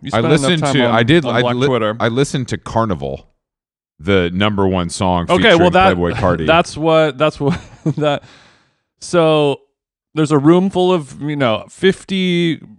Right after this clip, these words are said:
Speaker 1: British skinhead looking guys. It, it looks, it looks like a rap video. It looks like
Speaker 2: Yeah.
Speaker 1: a D M X video. It looks like a Boiler Room for, like, some grime M C or something like that. And then they're all a cappella singing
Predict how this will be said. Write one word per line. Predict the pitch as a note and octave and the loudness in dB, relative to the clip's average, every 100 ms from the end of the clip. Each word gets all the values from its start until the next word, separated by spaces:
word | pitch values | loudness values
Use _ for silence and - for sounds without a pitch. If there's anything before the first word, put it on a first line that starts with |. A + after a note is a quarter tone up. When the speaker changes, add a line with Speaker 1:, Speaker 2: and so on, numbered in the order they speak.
| _ _ | _ _
Speaker 1:
British | B2+ B2+ G#2+ D3 E3+ E3+ E3 D#3 - - - - - | -20 -18 -6 -2 0 0 -2 -4 -10 -12 -12 -14 -14
skinhead | - E3 D#3+ C#3+ D3+ C3+ | -8 -6 -2 0 0 0
looking | C#3+ - C#3+ | -2 -4 -4
guys. | C3+ C3 C3 B2+ B2+ - - - | 0 0 2 0 -4 -10 -18 -18
It, | - C#3+ A#2+ | -6 -4 -2
it | D#3 | 0
looks, | E3+ - - | -2 -4 -6
it | E3 | -4
looks | F3 - | -4 -2
like | F3 E3+ | -2 0
a | |
rap | C#3 D3+ B2+ | 0 2 0
video. | B2 A2 G#2 G2+ | -2 -2 -2 -2
It | |
looks | A2 B2 | -4 -6
like | C3+ | -4
Speaker 2:
Yeah. | G2 | -2
Speaker 1:
a | F2 | -2
D | C3+ | -2
M | C3 | -2
X | C3 - | -6 -6
video. | C3 B2+ B2 A#2+ | -4 0 2 0
It | |
looks | A#2+ A#2+ C3+ | -2 -6 -4
like | A#2+ | -4
a | B2+ | -4
Boiler | A#2 B2+ B2+ B2+ | -4 -2 0 0
Room | B2 B2 B2 B2 | -2 -2 -4 -4
for, | B2+ | -4
like, | A#2+ A#2+ | -2 -4
some | B2+ A2+ | -8 -6
grime | A#2+ A#2 A#2+ | -2 -2 -2
M | A#2 A#2 | -4 -6
C | C3 | -4
or | A#2 | -4
something | - A#2 A#2 | -4 -8 -8
like | A2+ | -6
that. | A#2+ A#2 - _ _ _ _ _ _ | -4 -4 -8 _ _ _ _ _ _
And | C#3 | -4
then | C#3+ B2 | -4 0
they're | C#3 C#3+ | 0 2
all | D3+ D#3 D#3 D#3 - | 2 4 4 2 0
a | C#3+ D3+ | 0 0
cappella | - D#3+ C3 D#3 D#3 D3 C3 | 0 -4 -2 0 2 2 0
singing | B2+ - F3 F3 C#3+ A#2+ B2 B2+ | -2 -8 -8 -4 -4 -4 -6 -10